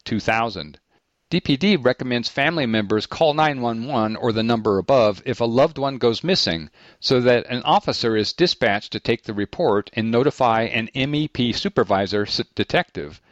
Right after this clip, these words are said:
If the person is indigenous, then D P D will contact C B I.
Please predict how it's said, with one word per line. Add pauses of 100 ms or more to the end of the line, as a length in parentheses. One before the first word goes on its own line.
(500)
If
the
person
is
indigenous, (260)
then
D
P
D
will
contact
C
B
I.